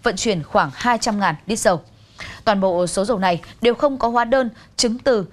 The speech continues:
chứng minh tính hợp pháp của hàng hóa. Tổ công tác đã tiến hành lập biên bản vi phạm hành chính, thiết lập hồ sơ ban đầu của các vụ việc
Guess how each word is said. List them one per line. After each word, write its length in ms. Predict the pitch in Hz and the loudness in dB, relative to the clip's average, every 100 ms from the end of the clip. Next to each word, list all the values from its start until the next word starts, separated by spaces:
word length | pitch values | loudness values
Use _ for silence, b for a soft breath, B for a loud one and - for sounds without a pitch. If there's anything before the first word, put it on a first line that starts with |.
| B | B
chứng 200 | - 247 | -4 -2
minh 200 | 269 247 | 0 -2
tính 240 | 233 214 190 | -2 -4 0
hợp 240 | 262 - | -2 0
pháp 220 | 254 277 - - - | 0 -2 -4 -16 -8
của 180 | 208 160 | -2 -2
hàng 240 | 170 151 | -2 -2
hóa. 260 | 170 160 226 B B B B B B _ | 0 0 -2 B B B B B B _
Tổ 100 | 214 | 0
công 140 | 226 | 0
tác 200 | 214 262 | 0 0
đã 100 | 220 | 0
tiến 180 | - 196 | 0 -2
hành 220 | 220 190 | -2 0
lập 120 | 180 175 | -2 -2
biên 180 | 196 190 | -2 0
bản 180 | 190 143 - | 0 0 -4
vi 120 | 208 | -4
phạm 160 | 196 160 | -2 -2
hành 140 | 165 | -2
chính, 300 | - 185 220 302 B B | -2 -2 -2 -6 B B
thiết 140 | - | -2
lập 100 | 302 - | -2 0
hồ 140 | 208 | -4
sơ 200 | 196 226 | -2 0
ban 200 | 214 214 | 0 2
đầu 260 | 208 190 160 B - | 4 2 0 B -2
của 100 | 220 | 0
các 180 | 294 | 2
vụ 100 | 233 | 0
việc 300 | 180 190 - | 0 0 0